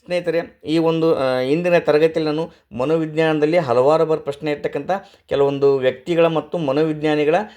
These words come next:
ಸಿದ್ಧಾಂತ ಪ್ರತಿಪಾದಕರ ಮೇಲೆ ಇಟ್ಟುಕೊಂಡು ಈ ಒಂದು ವಿಡಿಯೋನ ಮಾಡಿದ್ದೇನೆ. ಸ್ನೇಹಿತರೆ,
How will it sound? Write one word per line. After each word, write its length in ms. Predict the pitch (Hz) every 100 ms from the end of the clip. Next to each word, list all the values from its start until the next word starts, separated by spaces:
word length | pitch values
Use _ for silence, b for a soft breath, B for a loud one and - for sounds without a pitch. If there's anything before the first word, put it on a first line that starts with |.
| B _
ಸಿದ್ಧಾಂತ 440 | 135 127 156 170 170
ಪ್ರತಿಪಾದಕರ 680 | 165 156 151 151 143 143 143
ಮೇಲೆ 300 | 143 165 185
ಇಟ್ಟುಕೊಂಡು 540 | 143 143 147 139 156
ಈ 160 | 147 143
ಒಂದು 240 | 143 139
ವಿಡಿಯೋನ 260 | 131 139 143
ಮಾಡಿದ್ದೇನೆ. 680 | 135 123 139 185 - - _
ಸ್ನೇಹಿತರೆ, 640 | - 180 175 170 190 -